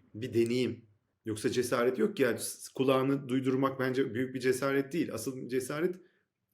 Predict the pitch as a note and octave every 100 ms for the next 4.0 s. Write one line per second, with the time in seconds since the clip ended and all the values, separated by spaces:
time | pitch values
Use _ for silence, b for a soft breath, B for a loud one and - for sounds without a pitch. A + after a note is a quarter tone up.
0 | - C3 - C3+ D#3 F3+ - _ - A2
1 | A#2+ C3 D#3+ F3 D#3 D#3+ - A#2 A#2+ A#2
2 | - G#2 - _ _ _ _ _ _ _
3 | _ - A2 B2 D#3+ - E3+ D3+ - -